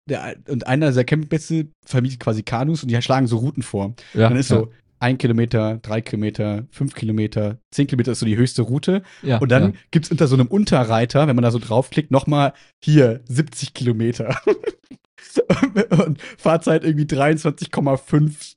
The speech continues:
Speaker 1: so, so für sechs Stunden oder so.
Speaker 2: Aha, aha.
Speaker 1: Und wir haben halt nur Samstag, Sonntag. Wir haben leider nur das Wochenende. Ähm, und, äh, deswegen ist es perfekt, weil ich wollte was Extremes.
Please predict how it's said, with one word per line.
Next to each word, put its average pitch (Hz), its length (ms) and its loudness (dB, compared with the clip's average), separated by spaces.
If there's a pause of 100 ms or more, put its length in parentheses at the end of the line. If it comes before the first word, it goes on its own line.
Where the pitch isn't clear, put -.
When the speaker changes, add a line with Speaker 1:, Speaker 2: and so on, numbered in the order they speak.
(100)
Speaker 1:
so, 135 220 -8
so 135 220 -4
für 143 160 -2
sechs 135 200 2
Stunden 131 320 4
oder 110 200 -2
so. 131 200 0
Speaker 2:
Aha, 127 340 6
aha. 117 300 0 (600)
Speaker 1:
Und 123 160 4
wir 123 80 4
haben 156 100 4
halt 131 180 4
nur 131 160 4
Samstag, 123 300 0
Sonntag. 110 400 -2
Wir 101 140 -4
haben 160 100 0
leider 139 400 0
nur 127 100 0
das 127 140 -2
Wochenende. 127 540 -6 (340)
Ähm, 113 400 -2 (100)
und, 120 400 -2
äh, 113 360 0 (220)
deswegen 170 340 4
ist 175 80 2
es 170 80 -2
perfekt, - 480 -2
weil 117 140 0
ich 110 100 -4
wollte 135 240 6
was 131 160 0
Extremes. 123 640 -2